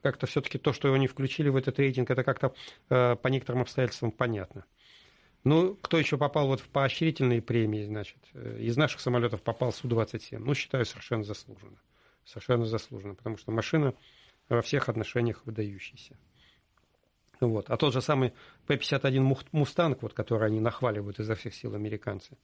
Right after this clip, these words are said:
Кстати говоря, по ленд-лизу мы их ш-, десять штук получили в своё время, значит. Наши пилоты облетали эти самолёты и сказали: "Да, где-то на высоте там восемь, девять, десять там,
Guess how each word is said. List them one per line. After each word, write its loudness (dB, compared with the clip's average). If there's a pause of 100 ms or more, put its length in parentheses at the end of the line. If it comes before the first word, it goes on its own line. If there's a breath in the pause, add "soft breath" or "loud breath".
(400 soft breath)
Кстати 0
говоря, 4
по -2
ленд-лизу 4
мы 4
их -2
ш-, -14
десять -2
штук -6
получили -2 (460 soft breath)
в -20
своё 0
время, -4
значит. -12
Наши 0
пилоты 0 (280 soft breath)
облетали 0
эти -6
самолёты -2 (400 soft breath)
и -6
сказали: 0
"Да, 2
где-то 0
на 0
высоте 0
там -2
восемь, 0
девять, 0
десять -4
там, -8